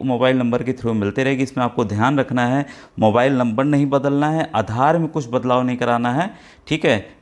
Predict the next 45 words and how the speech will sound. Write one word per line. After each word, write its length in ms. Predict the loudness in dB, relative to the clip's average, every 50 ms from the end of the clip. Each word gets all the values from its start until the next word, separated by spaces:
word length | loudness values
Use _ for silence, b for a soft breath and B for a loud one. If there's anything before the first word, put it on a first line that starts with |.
| _ -6
इसका 260 | -6 -4 0 0 0 0
विशेष 380 | 2 0 -2 0 -2 -2 -2
ध्यान 200 | 0 0 0 0
रखेंगे। 300 | 0 0 -2 -4 0 2
और 260 | 2 2 0 -2 -6 -6
ये 240 | -2 0 0 2 2
अभी 280 | 0 0 0 0 0 0
आया 300 | 2 2 2 4 2 2
है, 140 | 0 -2
कई 200 | 0 0 0 0
बच्चों 280 | 0 -2 -4 -4 -6 -8
के 80 | -8 -4
पास 240 | -4 -4 -4 -4 -4
मैसेज 360 | -2 -2 -2 -2 -4 -6 -4
भी 180 | -2 -2 0 2
आया 180 | 2 2 2 0
है, 140 | 0 -2
तो 120 | -2 -2 -4
अभी 160 | -2 -2 -2
हम 120 | -2 0
उसको 240 | -2 -4 -2 -4 -4
भी 100 | -2 -2
देख 240 | -2 -2 -2 -2 -2
लेते 220 | -4 -4 -2 -2
हैं, 60 | -2 0
मैसेज 340 | 0 -2 -2 -4 -8 -8
क्या 200 | -4 -2 0 0
आ 20 | 2
रहे 140 | 0 0 -2
हैं। 180 | -4 -8 -10 -12 -20 _ _ _ _ _ _ _ _ _ -14 -6 -4
ये, 300 | -2 0 0 0 0 0
अ, 140 | 0 0 0 -2 0
कुछ 140 | 0 0 0
बच्चों 360 | 2 0 0 0 0 -2 0
के, 160 | 2 2 2
देखिए, 280 | 2 2 0 0 0 2
आए 280 | 2 4 4 2 2
हैं 300 | 0 0 -2 -4 -6 -10 -6 -2
मैसेज 440 | 0 0 0 0 -2 -4 -4 -4 -2
नेशनल 400 | -2 -2 -2 -2 -2 -2 -2 -2
स्कॉलरशिप 520 | -2 -2 0 0 0 0 -2 -4 -6 -4 -2
पोर्टल 300 | -4 -2 0 -2 -2 -2
के 80 | -2 -2
through 280 | -2 -2 -4 -2 -2
में। 160 | -2 -4 -4